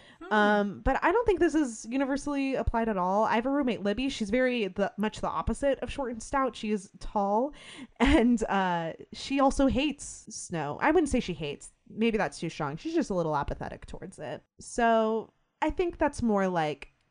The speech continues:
Speaker 2: if you, a whole family lives in that place for a long, long time. Then there's also, you know, what we were talking about a few episodes ago with the winter blues and, you know, sad. Snow can probably affect that for some people 'cause it's kinda just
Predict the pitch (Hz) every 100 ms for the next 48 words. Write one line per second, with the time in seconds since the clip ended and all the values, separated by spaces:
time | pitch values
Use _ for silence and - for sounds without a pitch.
0 | _ 208 - 185 151 _ _ 180 185 -
1 | 175 160 160 143 143 143 147 151 - -
2 | - - 160 82 - - - 143 131 160
3 | 175 202 185 202 180 139 131 156 165 -
4 | - 339 381 302 294 302 285 277 277 277
5 | - - _ _ _ 240 233 180 170 180
6 | 180 180 _ - 185 180 175 - 214 240
7 | 254 175 165 170 165 160 165 170 170 -
8 | 165 156 156 143 156 156 139 151 - -
9 | 175 180 160 165 160 151 151 151 151 165
10 | 165 156 151 151 135 - - 147 151 151
11 | 160 190 208 - - - - - _ _
12 | - - 208 180 202 196 185 180 165 156
13 | 151 139 - - 151 - - 208 214 208
14 | - 214 - 214 208 208 185 170 - 180
15 | 156 147 156 156 - -